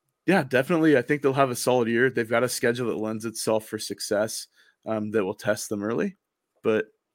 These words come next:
you know, it's, it's yet to be seen one of these three A teams in North Idaho break through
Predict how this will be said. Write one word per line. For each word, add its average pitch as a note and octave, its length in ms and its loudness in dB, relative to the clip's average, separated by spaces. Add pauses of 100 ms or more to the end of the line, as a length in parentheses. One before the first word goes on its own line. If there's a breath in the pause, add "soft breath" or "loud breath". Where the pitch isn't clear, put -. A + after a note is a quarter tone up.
(340)
you A2+ 80 -2
know, A2+ 100 0
it's, A2+ 140 -6
it's - 280 -6 (240)
yet A#2+ 240 0
to B2+ 100 -4
be A#2 120 -2
seen A2+ 520 -4 (360 loud breath)
one A#2+ 140 0
of A2+ 60 0
these A2+ 200 -2
three A#2 340 2
A A2 40 2
teams A2+ 340 -4
in G#2+ 80 0
North G#2 240 -4
Idaho A2 320 0
break G2+ 380 -2
through G#2+ 500 2